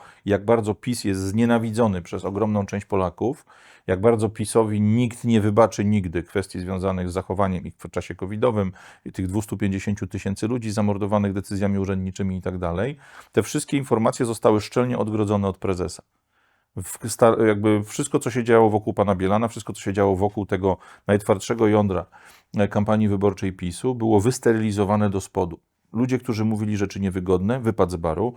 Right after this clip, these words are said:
E, sondażownie tylko takie, które mówią rzeczy, które się podobają prezesowi. Noż do jasnej cholery. Bo przecież Jacek Kurski dumny był z tego, chwaląc się, nie pamiętam już teraz w jakim me-, medium, wywiadzie, że on robi telewizję polską, która ma się podobać jednemu widzowi. Tym jednym widzem jest mieszkaniec Żoliborza tutaj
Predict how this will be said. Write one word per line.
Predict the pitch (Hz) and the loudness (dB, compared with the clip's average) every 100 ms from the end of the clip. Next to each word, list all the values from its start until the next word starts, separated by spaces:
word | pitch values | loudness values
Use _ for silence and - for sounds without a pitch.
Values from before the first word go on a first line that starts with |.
| - - - | -14 -20 -4
E, | 98 101 101 | 0 2 2
sondażownie | - 110 110 113 104 104 | 0 2 4 4 4 2
tylko | - 120 107 | -2 -4 -2
takie, | 107 - 98 | -4 -6 -6
które | 101 101 | -2 0
mówią | 101 98 98 | 0 -2 -2
rzeczy, | 98 101 | -2 -4
które | 101 95 | -4 -4
się | 95 | -4
podobają | 92 92 95 95 | -6 -2 0 -2
prezesowi. | 90 92 92 90 98 | -4 -6 -4 -4 0
Noż | 113 113 | -2 0
do | 117 | 0
jasnej | 120 120 123 | 0 -2 -10
cholery. | 143 143 120 - - - - | -4 -2 -2 -4 -18 -20 -12
Bo | 110 | -10
przecież | 107 113 123 | -4 -2 2
Jacek | 120 120 | 2 2
Kurski | - 123 - - | -2 -4 -4 -6
dumny | 107 135 120 104 | 4 4 6 2
był | 95 | 0
z | 95 | -4
tego, | - 95 110 | -6 -4 -4
chwaląc | 110 107 101 98 | 0 2 2 -2
się, | 98 | -6
nie | 101 | -4
pamiętam | 104 101 98 | -2 -2 -2
już | 90 | -6
teraz | - 90 | -6 -6
w | |
jakim | 90 - 95 95 - - - - | -6 -8 -8 -8 -12 -20 -20 -6
me-, | 98 98 | -2 2
medium, | 101 98 98 98 92 | 0 0 -2 -2 -4
wywiadzie, | 95 95 87 92 117 135 - - - | 0 2 0 0 -2 -2 -10 -20 -8
że | 92 104 | -2 0
on | 120 123 127 | 2 4 6
robi | 117 107 104 101 98 - | 6 6 4 2 0 4
telewizję | 110 110 110 123 104 90 | 6 6 4 0 0 2
polską, | 101 95 87 - 117 170 214 _ | 2 2 0 -4 -2 -2 -4 _
która | - 110 | -4 0
ma | 113 | 0
się | 113 | -2
podobać | 110 110 110 110 | 0 2 2 0
jednemu | 101 104 104 | 2 2 2
widzowi. | 95 90 78 90 | 0 -4 -4 -6
Tym | 92 98 | -4 -4
jednym | 120 110 101 | -2 0 -2
widzem | 107 104 | 0 0
jest | 98 98 | 0 -4
mieszkaniec | 92 101 98 92 | -6 -4 -4 -4
Żoliborza | 90 87 95 92 | -6 -4 -2 -2
tutaj | 85 101 82 | -6 -10 -12